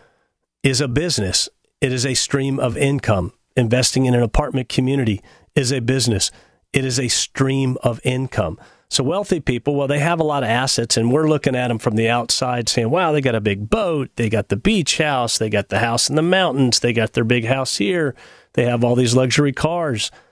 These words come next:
Well, they're paying for all those toys, so to speak, by buying streams of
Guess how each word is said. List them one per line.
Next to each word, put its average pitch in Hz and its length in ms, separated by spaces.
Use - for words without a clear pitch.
Well, 135 100
they're 151 120
paying 170 600
for 147 280
all 151 520
those 143 800
toys, 165 680
so - 240
to 131 80
speak, - 560
by 135 160
buying 135 640
streams 143 760
of 113 160